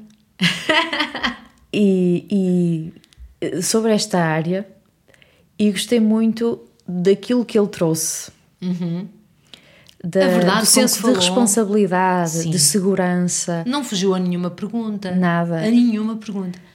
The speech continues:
Speaker 2: Eh, porque pode-se parecer que é algo muito radical, mas no fundo é algo muito ponderado.
Speaker 1: Uhum.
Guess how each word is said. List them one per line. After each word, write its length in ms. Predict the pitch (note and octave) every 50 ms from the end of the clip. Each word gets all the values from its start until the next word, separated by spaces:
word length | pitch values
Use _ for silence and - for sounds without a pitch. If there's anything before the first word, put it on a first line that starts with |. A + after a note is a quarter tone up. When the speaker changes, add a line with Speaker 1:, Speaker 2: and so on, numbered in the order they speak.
| _ _ _ _ _ _ _ _ _ _ _ _ _ _ -
Speaker 2:
Eh, 280 | G3 F#3 F3+ F3 F3 E3
porque 220 | E3+ - A3+ G#3+
pode-se 320 | - - B3+ B3+ C4 - -
parecer 320 | - B3+ G#3+ - - G#3+
que 100 | G#3+ A3
é 40 | G#3
algo 240 | G3+ G3 G3+ F#3+ G#3
muito 200 | A3 B3 A#3+ -
radical, 720 | - A#3 A3 F#3 G3+ G3 - - F3+ E3+ E3 E3+ F#3 F#3+ - -
mas 180 | G#3 A3 A3+ A3
no 140 | A#3+ B3+ B3
fundo 560 | B3+ - - A3 A3+ A#3+ A#3+ A#3 A#3+ A#3 - -
é 120 | A3 G#3+
algo 220 | G#3+ A3 A3+ G#3
muito 300 | A3 A3 A#3+ B3+ A#3+ -
ponderado. 600 | - - A3 A3 G#3 A3+ A#3+ A#3+ G#3 D#3+ D#3 D#3 - - - _ _ _ _ _
Speaker 1:
Uhum. 320 | - D#3+ D#3 E3 D#3+ -